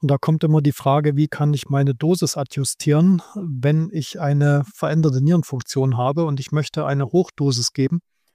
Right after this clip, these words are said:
Wie weiß ich die optimale Dosis, wenn das jemand ist, der Hochdosis braucht, aber gleichzeitig eine eingeschränkte Nierenfunktion hat? Und das kann man in den nac-Tabellen nachsehen, also dem Nationalen Antibiotika-Sensitivitätstest-Komitee,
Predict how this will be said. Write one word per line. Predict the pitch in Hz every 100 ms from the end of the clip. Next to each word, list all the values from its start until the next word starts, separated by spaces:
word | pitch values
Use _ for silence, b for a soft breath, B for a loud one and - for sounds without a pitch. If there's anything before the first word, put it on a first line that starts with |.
| _ _ _ _ _ -
Wie | 139 156
weiß | 131 156 -
ich | 160 - - -
die |
optimale | 160 - 151 147 151
Dosis, | 131 143 151 143 -
wenn | 143
das | 143 -
jemand | 143 139 143
ist, | -
der | 143
Hochdosis | 143 151 - 143 131
braucht, | - 135 147 -
aber | 139
gleichzeitig | 131 139 131 147 139 123
eine |
eingeschränkte | 131 131 131 139 131
Nierenfunktion | 135 131 - 131 - 127 117
hat? | 127 - B B B B
Und | - 131
das | 151 -
kann | - 151
man | 151 147 135 - _ _
in | - 143
den | 139 135
nac-Tabellen | 160 - - 139 143 131 123
nachsehen, | 127 175 - 180 175 165
also | 135
dem | 131 127
Nationalen | 143 - 139 135 139
Antibiotika-Sensitivitätstest-Komitee, | 139 123 139 143 - 139 - 139 - 123 131 - 147 160 - - 156 - - 156 156 - 160 180